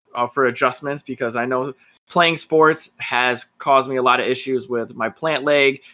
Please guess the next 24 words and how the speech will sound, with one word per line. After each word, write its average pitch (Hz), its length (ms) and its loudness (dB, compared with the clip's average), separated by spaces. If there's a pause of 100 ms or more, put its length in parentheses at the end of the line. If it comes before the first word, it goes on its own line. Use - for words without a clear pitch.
(240)
stopping, 139 500 0
going, 139 360 4
jumping. 139 640 -2
Um, 107 360 -8 (320)
so 143 220 2
I 120 80 6
have 131 160 2
a 143 40 -4
lot 135 180 4
of 123 60 -6
imbalances 123 560 0
in 120 60 -8
my 113 140 -4
structure. 127 580 -2 (380)
I 127 240 6
have 139 180 4
a 131 40 0
massage 131 400 2
therapist 147 420 -2
that 147 100 0
I 139 120 4
go 143 180 0
to, 143 420 -4 (380)
and 120 500 0